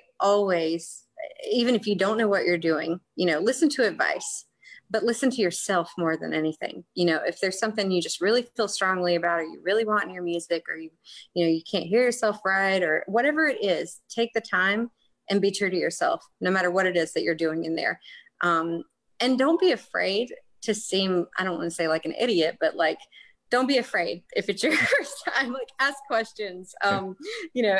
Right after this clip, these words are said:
Speaker 1: everyone's been there at some point. So yeah, I mean, I, I still get nervous when I go. I was in there,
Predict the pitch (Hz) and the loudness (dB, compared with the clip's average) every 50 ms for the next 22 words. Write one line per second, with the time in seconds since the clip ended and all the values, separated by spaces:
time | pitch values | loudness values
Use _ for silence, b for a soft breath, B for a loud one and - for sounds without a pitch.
0 | - - 214 220 247 269 247 233 226 214 214 196 175 190 180 190 180 170 165 165 | 2 2 0 0 0 0 0 0 -2 -2 -4 -6 -6 -6 -4 -4 -4 -4 -2 -2
1 | 160 - - - - 175 175 170 - - 165 165 160 156 - _ - - - - | -2 -2 -4 -4 -6 -4 -4 -6 -6 -6 -6 -6 -6 -10 -12 _ -20 -12 -4 -2
2 | 175 165 160 160 156 165 175 196 - 269 - _ _ _ _ _ - 170 151 - | 0 0 0 0 -2 -6 -10 -14 -20 -20 -20 _ _ _ _ _ -8 -6 -6 -6
3 | - - - - - - 175 170 165 160 156 160 160 - - - B B B B | -6 -8 -8 -10 -10 -8 -6 -4 -2 -2 -2 -2 -2 -4 -4 -8 B B B B
4 | B B - - - - 220 233 190 - 151 151 135 - - - - 170 160 147 | B B -4 -2 0 0 0 0 0 -2 -2 -2 -2 -2 -4 -6 -4 -4 -2 0
5 | 156 151 165 185 202 196 202 202 196 196 190 190 185 - - | 0 0 0 0 -2 0 0 0 2 2 2 2 2 0 -2